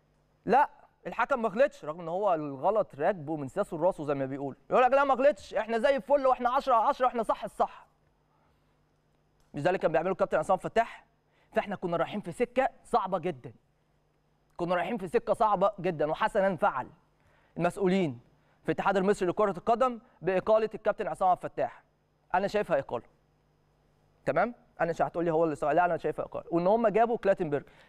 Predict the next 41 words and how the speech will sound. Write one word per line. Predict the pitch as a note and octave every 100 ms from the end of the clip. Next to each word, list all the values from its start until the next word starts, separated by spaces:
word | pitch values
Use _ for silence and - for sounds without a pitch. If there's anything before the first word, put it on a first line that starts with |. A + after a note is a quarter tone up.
| -
خلي | F#3
بالك | G#3+ G#3+
كلاتنبرج | G3+ G3+ F#3+ G#3+ G3+
ده |
ممكن | G#3 G#3
يبقى | G#3 F3+
زي | F3+
الفل | A3 A#3 B3+ - _ _ _
وممكن | - F#3+ G#3 F#3
يبقى | F3+
وحش. | G3+ - - - _ _ _ _ _ _ _ _ _ _
بس | - C#4
أنت | C#4 C4+
بتاخد | C#4 B3 G#3+
بالأسباب. | G#3+ G3+ E3 G3 E3+ - _ _ -
أجيب | C4 A#3 A#3+
واحد | B3 B3 A3+
يطور | G#3 G#3+ G3+ G#3+
لي، | G#3+ B3 _ _ _ -
يشتغل، | G3+ - G#3+ D#3 - -
موفق، | F#3 A#3+ - A#3+ -
أهلًا | G3+ G#3
وسهلًا، | G3+ A3+ G#3
مش | F3
موفق، | G3+ G3+ G3+
خلاص. | - D#3+ - - _ _ _ _ _ _ _ -
لكن | E3 E3 F3
ما |
ينفعش | F3 E3 B3 -
يكون | G#3+ G3
كل | A3+ B3
حاجة | A3 A#3 A#3+
عندنا، | G3 F#3+ C4 C#4+ C4 - D3+ E3
آه، | F3
لا، | A#3+ -
كل | F#3+ A#3+
حاجة | A#3+ A#3
بتحصل | C4 - A3
في |
الماتشات | F#3+ - A#3+ -
صح. | C#4+ -